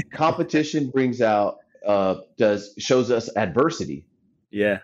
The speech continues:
Speaker 2: Right. And I think that's a
Speaker 1: Yeah.
Speaker 2: key word. Um, adversity,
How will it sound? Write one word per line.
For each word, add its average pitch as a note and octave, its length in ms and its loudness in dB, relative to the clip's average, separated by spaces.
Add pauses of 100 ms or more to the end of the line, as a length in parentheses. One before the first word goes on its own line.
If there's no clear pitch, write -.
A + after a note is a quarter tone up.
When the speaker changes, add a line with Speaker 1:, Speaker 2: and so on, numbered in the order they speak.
Speaker 2:
Right. F#2 240 2
And F#2+ 120 -6
I G2 60 0
think G#2 220 -2
that's - 220 0
a - 20 -2
Speaker 1:
Yeah. - 140 -8
Speaker 2:
key G#2+ 180 2
word. F2 520 0 (600)
Um, F2+ 320 0
adversity, G#2+ 1080 0